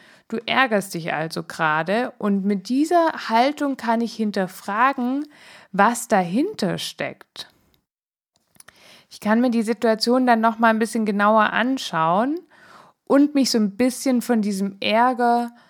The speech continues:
über das Grübeln lösen. Der Ärger ist wegen des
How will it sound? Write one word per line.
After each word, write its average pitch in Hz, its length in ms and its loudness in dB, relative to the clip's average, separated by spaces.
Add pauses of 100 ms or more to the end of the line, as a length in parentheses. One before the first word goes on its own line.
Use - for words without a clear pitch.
(420)
über 233 240 2
das 208 260 -2
Grübeln 208 560 4
lösen. 160 720 -6 (1200)
Der 196 180 0
Ärger 226 440 2
ist - 240 -6
wegen 202 340 2
des 190 320 -4